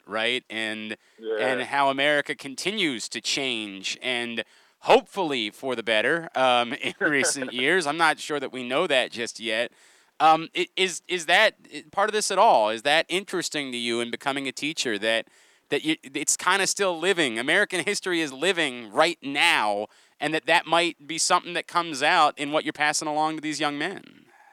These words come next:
Speaker 2: Oh, yeah. I mean, you know, history is, is, is, is forming every day. And just like you said, you know, we hope, we hope it's gonna continue to be positive and move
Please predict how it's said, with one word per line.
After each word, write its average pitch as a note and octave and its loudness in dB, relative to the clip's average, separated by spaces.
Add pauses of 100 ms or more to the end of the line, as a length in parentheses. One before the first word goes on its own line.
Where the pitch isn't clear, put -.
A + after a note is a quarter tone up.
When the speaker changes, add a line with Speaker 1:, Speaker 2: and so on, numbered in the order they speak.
(540)
Speaker 2:
Oh, F3+ 6
yeah. F#3+ 4
I C3+ 6
mean, C3+ -12
you C3+ -16
know, A2+ -6 (600)
history E3+ -6
is, C#3+ -8 (160)
is, B2+ -14
is, B2+ -8
is B2 -10
forming C#3+ 0
every C3+ 2
day. C3 0
And B2+ -10
just B2+ -16
like C3 -2
you C3 -14
said, B2 -2
you A#2+ -12
know, A#2+ 0
we B2 -2
hope, C3 2
we C3 -4
hope C3+ 0 (560)
it's A#2+ -8
gonna C3 -4
continue C3 -10
to B2 -12
be A#2+ -14
positive B2 2
and A#2 -10
move A#2+ -10